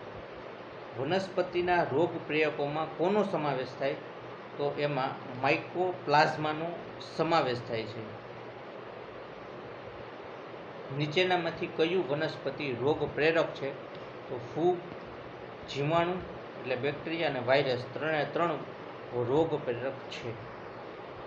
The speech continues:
નીચેનામાંથી કયો રોગ જીવાણુથી થાય?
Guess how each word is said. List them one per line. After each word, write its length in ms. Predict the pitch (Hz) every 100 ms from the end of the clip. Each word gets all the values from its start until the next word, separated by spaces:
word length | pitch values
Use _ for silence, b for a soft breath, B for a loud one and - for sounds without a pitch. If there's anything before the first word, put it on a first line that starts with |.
| - 131
નીચેનામાંથી 760 | 147 151 180 180 180 156 156 165 -
કયો 280 | 160 175 165
રોગ 280 | 156 156
જીવાણુથી 720 | 123 120 135 160 180 151 131
થાય? 220 | 123 139